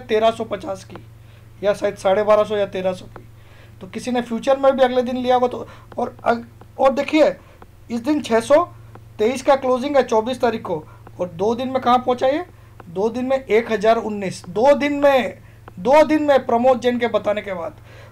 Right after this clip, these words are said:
और अब छोड़िए, इसको भी गोली मारी मैंने, चौदह सौ का target आपको कब तक का दिया, अगले एक साल, दो साल का बोला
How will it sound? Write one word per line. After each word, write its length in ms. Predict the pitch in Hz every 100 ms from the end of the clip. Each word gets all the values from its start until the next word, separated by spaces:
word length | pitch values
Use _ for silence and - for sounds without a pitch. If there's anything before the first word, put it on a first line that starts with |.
| -
और 200 | 220 262 -
अब 200 | 254 262 -
छोड़िए, 280 | 254 269 294
इसको 320 | 254 - 311
भी 100 | 302
गोली 240 | 277 277
मारी 220 | 269 254
मैंने, 280 | 240 247 302 - - -
चौदह 300 | 220 233 262
सौ 120 | 277 277
का 80 |
target 340 | 262 262 247 254
आपको 180 | 247 262
कब 220 | 262 254
तक 100 | 277
का 80 | 285
दिया, 280 | 240 269 330 - - - - -
अगले 240 | 190 247 247
एक 200 | 208 220
साल, 240 | - 262 277 269 - -
दो 220 | 180 208 269
साल 220 | 277 269
का 140 | 277
बोला 280 | 247 269 302